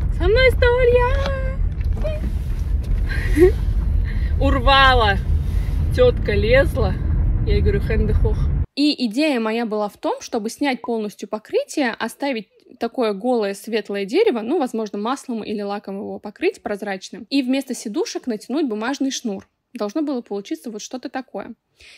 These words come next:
И опять же, я думала, что я буду вечерами сидеть, как бы снимать покрытие с этих стульев, потому что дело это не быстрое, и их шесть штук. Достаточно много нужно проделать работы, но каждый раз вечером у меня появляются какие-то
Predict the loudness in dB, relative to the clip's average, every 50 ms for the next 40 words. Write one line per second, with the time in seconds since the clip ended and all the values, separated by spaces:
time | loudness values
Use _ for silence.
0 | -8 -2 -2 -2 0 0 0 -2 0 -2 -2 -2 -2 -4 -4 -4 -6 -8 -8 -6
1 | -6 -6 -6 -6 -8 -8 -8 -8 -8 -8 -6 -6 -4 -6 -6 -8 -10 -10 -6 -6
2 | -8 -8 -8 -14 -12 -10 -10 -10 -10 -8 -8 -8 -8 -8 -8 -10 -10 -8 -8 -8
3 | -8 -10 -12 -14 -14 -14 -14 -14 -18 -12 -6 -2 0 0 2 2 0 -2 -4 -10
4 | -8 -8 -6 -6 -8 -8 -10 -10 -6 -4 -4 -4 -4 -4 -6 -8 -10 -10 -8 -8
5 | -8 -8 -6 -6 -6 -6 -6 -6 -4 -4 -2 -2 -4 -6 -8 -10 -10 -10 -12 -12
6 | -12 -10 -10 -12 -12 -8 -4 -2 -2 -2 -4 _ _ _ _ _ _ _ _ -12
7 | -8 -6 -6 -6 -6 -6 -8 -8 -6 -6 -6 -6 -6 -6 -6 -6 -8 -8 -8 -8
8 | -8 -8 -8 -10 -8 -8 -8 -6 -2 -2 -2 -2 -2 -2 -2 -2 -2 -2 -2 -4
9 | -4 -4 -4 -6 -8 -8 -8 -6 -8 -6 -6 -6 -6 -6 -6 -6 -6 -6 -8 -8
10 | -8 -8 -8 -8 -6 -8 -8 -10 -10 -14 -16 -16 -12 -12 -10 -8 -8 -10 -10